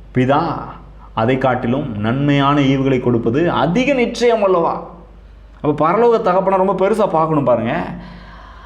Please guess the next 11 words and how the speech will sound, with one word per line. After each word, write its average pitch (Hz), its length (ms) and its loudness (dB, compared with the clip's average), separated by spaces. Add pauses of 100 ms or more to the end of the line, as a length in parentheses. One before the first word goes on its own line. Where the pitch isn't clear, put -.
(280)
ஏனென்றால் 180 360 2
அவர் 165 260 2
மிகப்பெரிய 185 580 2
பணக்காரர். 156 600 0 (2250)
அவரை 143 240 2
குறித்து 170 260 4
வேதத்தில் 160 320 2
எப்படி 165 200 4
வாசிக்கிறோம்? 156 360 2
"என் 143 140 4
தேவன் 165 680 0